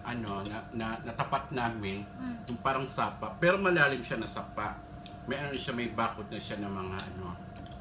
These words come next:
Speaker 2: Parang
Speaker 1: semento.
Speaker 2: pader. May pader na nakaharang.
Speaker 1: Mm-mm, may nakaharang. Yung parang screen ay
Speaker 2: Oo.
Speaker 1: nakaharang. Pero pag tumataas yung
Speaker 2: Tubig.
Speaker 1: yung tubig na galing din sa bukid, pababa kasi.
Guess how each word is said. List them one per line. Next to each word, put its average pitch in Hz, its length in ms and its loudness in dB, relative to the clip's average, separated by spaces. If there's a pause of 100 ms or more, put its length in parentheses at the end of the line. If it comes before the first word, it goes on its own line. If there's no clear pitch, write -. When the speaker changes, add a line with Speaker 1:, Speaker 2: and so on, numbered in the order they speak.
(120)
Speaker 2:
Parang - 220 -6
Speaker 1:
semento. 104 420 -2
Speaker 2:
pader. 117 380 2 (520)
May 247 140 -6
pader 269 320 -2
na 269 200 0
nakaharang. 233 640 -4 (120)
Speaker 1:
Mm-mm, 117 380 0
may 113 140 2
nakaharang. 110 640 0
Yung 98 180 -4 (460)
parang 110 260 0
screen 117 580 0 (160)
ay 101 80 -6
Speaker 2:
Oo. 98 100 -4
Speaker 1:
nakaharang. 101 500 -2 (560)
Pero 127 200 -2
pag 131 160 0 (340)
tumataas 127 540 0
yung 117 400 2 (480)
Speaker 2:
Tubig. 254 320 0 (320)
Speaker 1:
yung 113 160 -6
tubig 107 480 0
na - 80 0
galing 107 320 -2
din 107 160 -2
sa 104 320 -4 (320)
bukid, 95 480 -4 (920)
pababa 113 460 2
kasi. 98 380 -4